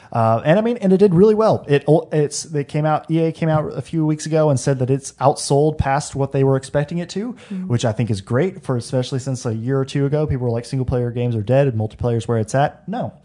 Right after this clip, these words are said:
Speaker 1: single player games
Speaker 2: The
Speaker 1: are alive
Speaker 2: only,
Speaker 1: and well.
Speaker 2: the only people saying that are the developers,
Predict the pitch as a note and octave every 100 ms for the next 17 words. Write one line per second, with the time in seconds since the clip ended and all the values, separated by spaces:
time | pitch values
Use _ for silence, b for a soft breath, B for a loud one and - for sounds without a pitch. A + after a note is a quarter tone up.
0 | - - D#3+ E3 D#3+ D#3+ D#3+ C3+ C3+ C#3
1 | D3+ G3+ D3 G#2 F#2+ G3 G3+ C4 - C#4+
2 | C#4 C4+ A#3+ A#3+ G#3+ G#3+ - G3+ G3 F#3
3 | F#3 E3+ E3 E3 D#3 - - - -